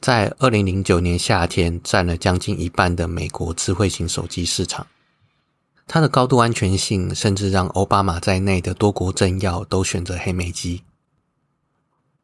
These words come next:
除了奥巴马以外，死忠客户还包括比尔盖茨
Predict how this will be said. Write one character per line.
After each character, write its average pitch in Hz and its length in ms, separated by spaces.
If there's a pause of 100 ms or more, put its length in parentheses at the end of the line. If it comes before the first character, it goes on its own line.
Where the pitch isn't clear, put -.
除 143 200
了 131 80
奥 131 160
巴 135 160
马 104 180
以 90 140
外， 95 420 (320)
死 - 240
忠 101 180
客 98 220
户 101 140
还 90 160
包 92 200
括 90 220
比 92 220
尔 85 60
盖 90 200
茨 87 320